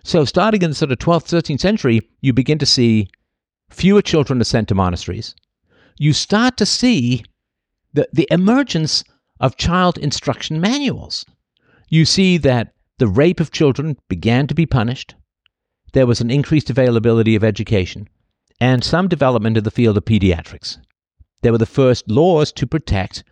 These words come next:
children. So there was a perception shift. Children were no longer perceived as sinful, evil vessels that you had to beat Satan out of. And they were like, they're malleable. They're blank slates. They're like soft wax or clay. You can mold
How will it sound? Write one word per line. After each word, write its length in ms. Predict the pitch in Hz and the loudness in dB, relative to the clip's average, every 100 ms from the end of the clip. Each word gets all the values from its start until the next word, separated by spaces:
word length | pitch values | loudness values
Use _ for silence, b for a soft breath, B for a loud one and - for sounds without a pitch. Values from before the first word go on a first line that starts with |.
| _ _ _ _ | _ _ _ _
children. 440 | - 247 240 131 - _ _ _ _ _ - | 0 0 0 -4 -12 _ _ _ _ _ -4
So 220 | - 180 | 0 2
there 180 | 165 160 | 4 2
was 140 | 147 | 2
a 60 | 151 | -2
perception 480 | - - 220 - | -2 -4 -4 -4
shift. 320 | 156 - 107 B B - | -4 -2 -2 B B -4
Children 380 | - 240 247 | 0 2 2
were 80 | 202 | 0
no 200 | 147 151 | 2 2
longer 280 | 180 165 139 | 2 0 -2
perceived 460 | 110 - 147 127 110 | -4 0 2 2 0
as 100 | - | 0
sinful, 500 | - 160 - 131 - | 0 0 0 -2 0
evil 420 | 143 147 123 113 b b b | 0 2 2 0 b b b
vessels 720 | 87 117 139 - 117 107 - - _ - | -4 0 0 0 -2 -2 -6 -12 _ -6
that 140 | 101 | -2
you 100 | 120 | 0
had 180 | 113 113 | 0 0
to 60 | 92 | 0
beat 260 | 127 147 | 0 0
Satan 340 | - 185 - 107 | 0 0 0 -2
out 160 | 95 | 0
of. 220 | 95 95 _ _ _ _ _ _ | -2 -4 _ _ _ _ _ _
And 160 | 143 156 | -2 0
they 80 | 156 | 2
were 80 | |
like, 300 | 143 139 131 - _ _ _ _ _ | 2 0 -2 -10 _ _ _ _ _
they're 120 | - 226 | -2 0
malleable. 580 | 220 214 143 76 - - _ _ | 2 2 0 -2 -8 -16 _ _
They're 260 | - 143 135 | 0 2 2
blank 320 | 117 156 147 | 2 0 0
slates. 400 | - 120 - - | -2 -2 -4 -4
They're 180 | - 117 | 0 2
like 220 | 110 107 | 2 0
soft 340 | - 151 143 117 | 0 -2 -2 -2
wax 360 | 113 110 - | -2 -2 -6
or 80 | 95 | -6
clay. 220 | - 120 | 0 2
You 180 | 95 98 | 2 0
can 160 | 110 101 | 0 0
mold 580 | 104 107 110 113 117 | 2 2 2 2 0